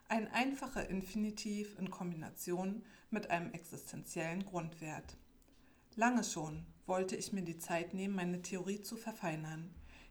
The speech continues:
ihr sozusagen ein unumstößliches Alibi geben. Nur für mich natürlich, für den Fall,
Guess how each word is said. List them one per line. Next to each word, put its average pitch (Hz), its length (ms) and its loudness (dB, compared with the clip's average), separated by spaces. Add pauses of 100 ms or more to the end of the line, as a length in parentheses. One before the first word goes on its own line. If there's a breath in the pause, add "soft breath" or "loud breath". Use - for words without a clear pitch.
ihr 196 160 6
sozusagen 185 920 4
ein 175 260 2
unumstößliches 202 1080 2
Alibi 190 440 2
geben. 165 560 -4 (400 loud breath)
Nur 226 220 6
für 208 120 0
mich 226 240 4
natürlich, 165 580 -2
für 180 100 -4
den 156 160 -4
Fall, 175 460 2